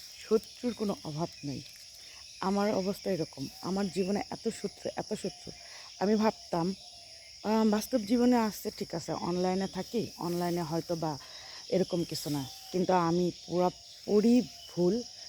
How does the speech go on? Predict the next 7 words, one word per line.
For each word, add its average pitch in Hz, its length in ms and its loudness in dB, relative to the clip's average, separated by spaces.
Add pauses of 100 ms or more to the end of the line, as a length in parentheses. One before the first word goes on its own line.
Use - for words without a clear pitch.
(200)
যে 156 300 4 (320)
অনলাইনেও 214 800 6
যে 175 140 2
মানুষের 165 500 2 (100)
এত, - 280 -6
আহ, - 920 0
মানে, 156 460 4